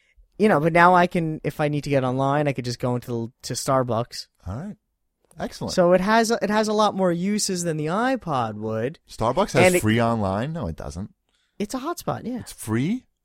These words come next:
Speaker 1: Yeah.
Speaker 2: I don't think so.
Speaker 1: I think so, yeah.
Speaker 2: No way. There's no way.
Speaker 1: Yeah.
Speaker 2: All right.
Speaker 1: Yeah,
Speaker 2: Yeah.
Speaker 1: yes. That's why, that's why nerdy, that's why, uh, people who think they're hip always sit in Starbucks with their laptops
Speaker 2: Okay.
Speaker 1: open.
Speaker 2: Okay. Very good. Well, next week you'll tell us
Speaker 1: So,
Speaker 2: about
Speaker 1: uh,
Speaker 2: Daxter.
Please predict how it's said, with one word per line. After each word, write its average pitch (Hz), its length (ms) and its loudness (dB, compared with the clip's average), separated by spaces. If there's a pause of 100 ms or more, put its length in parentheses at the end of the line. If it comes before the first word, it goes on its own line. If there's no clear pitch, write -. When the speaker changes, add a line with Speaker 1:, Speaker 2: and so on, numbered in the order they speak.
(480)
Speaker 1:
Yeah. 320 260 -6 (440)
Speaker 2:
I - 60 -16
don't 101 180 -16
think 107 160 -8
so. - 300 -14 (560)
Speaker 1:
I 143 80 -8
think 131 200 -10
so, - 260 -14 (140)
yeah. - 200 -10
Speaker 2:
No - 80 -14
way. 73 200 -16 (180)
There's 92 120 -14
no 95 200 -14
way. - 180 -20
Speaker 1:
Yeah. 247 240 -4 (100)
Speaker 2:
All - 100 -12
right. - 120 -18 (140)
Speaker 1:
Yeah, 220 120 -4
Speaker 2:
Yeah. 254 160 -6 (140)
Speaker 1:
yes. - 180 -6
That's - 160 -10
why, 226 180 -2 (400)
that's 202 180 -6
why 240 180 0
nerdy, 202 420 -2
that's 202 220 -4
why, 214 200 -4
uh, 208 220 -2
people 190 260 -6
who 170 140 -2
think 170 220 -6
they're 156 260 -2
hip 151 300 -4
always 127 260 -4
sit 127 120 -4
in 131 60 -8
Starbucks 123 440 -6
with 120 100 -10
their 113 80 -2
laptops 117 480 -6
Speaker 2:
Okay. - 160 -14
Speaker 1:
open. - 60 -16 (520)
Speaker 2:
Okay. 202 500 -6
Very 196 260 2
good. 247 220 2
Well, 120 200 6
next 147 260 2
week 180 160 -2
you'll 165 80 0
tell 160 200 2
us 151 80 2
Speaker 1:
So, 135 40 2
Speaker 2:
about 165 200 4
Speaker 1:
uh, - 40 -2
Speaker 2:
Daxter. 165 440 -2